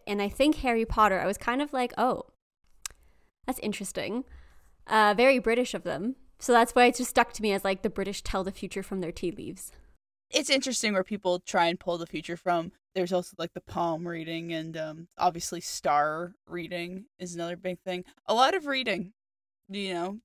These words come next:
Speaker 2: the, just things around us.
Speaker 1: Yes. And honestly, it feels like she is, like, in some stories and some variations, she is quite magical. So she does have powers.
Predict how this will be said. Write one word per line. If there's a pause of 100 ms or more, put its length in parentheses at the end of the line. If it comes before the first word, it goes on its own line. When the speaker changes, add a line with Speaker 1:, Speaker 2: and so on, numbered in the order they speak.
Speaker 2:
the, (140)
just
things
around
us. (280)
Speaker 1:
Yes. (180)
And
honestly, (120)
it
feels
like
she
is,
like,
in
some
stories
and
some
variations,
she
is
quite
magical.
So
she
does
have
powers.